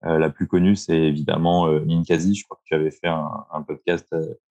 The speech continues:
avec eux il y a quelque temps. Donc, euh, on est très content de, de les avoir et je crois qu'ils sont très contents aussi de, de venir.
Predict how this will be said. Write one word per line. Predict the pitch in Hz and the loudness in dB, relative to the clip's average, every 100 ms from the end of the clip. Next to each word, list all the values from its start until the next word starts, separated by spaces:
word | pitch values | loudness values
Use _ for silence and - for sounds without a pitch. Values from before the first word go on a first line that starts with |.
| _ _ _ - | _ _ _ -2
avec | 82 78 - | 0 0 4
eux | 98 92 | 4 6
il | |
y | 87 | 4
a | |
quelque | 82 82 - | 2 0 0
temps. | - 101 120 104 | -2 -2 -2 -2
Donc, | 85 82 - | -4 -4 0
euh, | 80 78 78 80 | 2 4 4 2
on | 80 | -2
est | 76 | -6
très | - 90 | -4 -6
content | 85 - 92 87 | -6 -4 -2 0
de, | 80 78 78 | 0 0 -2
de | 80 | 0
les | 78 | 0
avoir | 80 78 87 85 | 0 0 0 -2
et | |
je | - | -6
crois | - _ | -18 _
qu'ils | _ | _
sont | - | -16
très | - - | -10 -8
contents | 80 90 87 | -6 -2 -2
aussi | 80 - | -2 -4
de, | 85 80 78 | 0 0 0
de | - 87 | 0 2
venir. | 85 85 98 120 | 2 4 2 2